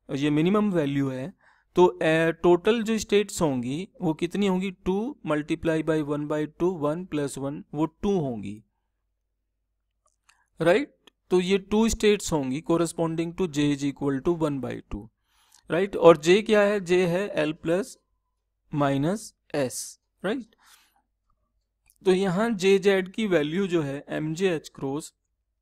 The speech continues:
उसको हम पुट कर देंगे, और जब डेल्टा ई का ये फार्मूला था जहाँ एच क्रॉस यहाँ पे आप देख रहे हैं, जब जे जेड की वैल्यू पुट करेंगे तो उससे ये एच क्रॉस कैंसिल हो जाएगा,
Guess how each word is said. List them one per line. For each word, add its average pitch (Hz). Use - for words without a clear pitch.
उसको 190
हम 202
पुट 196
कर 151
देंगे, 135
और 160
जब 185
डेल्टा 170
ई 226
का 208
ये 214
फार्मूला 185
था 185
जहाँ 170
एच 151
क्रॉस 170
यहाँ 160
पे 160
आप 151
देख 135
रहे 156
हैं, 143
जब 131
जे 139
जेड 151
की 165
वैल्यू 147
पुट 151
करेंगे 127
तो 156
उससे 151
ये 147
एच 135
क्रॉस 156
कैंसिल 135
हो 127
जाएगा, 117